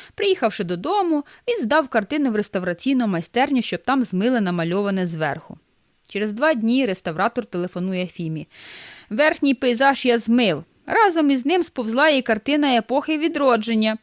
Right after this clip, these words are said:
З-під неї проглядається портрет Муссоліні. Е, продовжувати роботу чи вже досить?" Приходить додому після виборів кандидат у депутати і каже дружині:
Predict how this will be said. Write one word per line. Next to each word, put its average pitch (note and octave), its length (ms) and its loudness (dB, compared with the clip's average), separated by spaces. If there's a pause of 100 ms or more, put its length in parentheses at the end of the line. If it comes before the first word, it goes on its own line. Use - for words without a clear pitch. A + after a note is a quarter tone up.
(180)
З-під A#3 300 -4
неї C4 500 4
проглядається A3 760 2
портрет G#3+ 460 -2
Муссоліні. E3+ 720 0 (500)
Е, E3+ 120 -4
продовжувати D4 760 0
роботу D4 560 0
чи A#3+ 140 0
вже G#3+ 380 2
досить?" F#3 640 -2 (2000)
Приходить C4 480 -4
додому G3+ 320 -2
після F#3 300 -6
виборів A3+ 380 0
кандидат F#3 500 -4
у G3 40 -6
депутати F3+ 560 -2
і F#3 40 -2
каже F#3 300 -2
дружині: E3 520 -8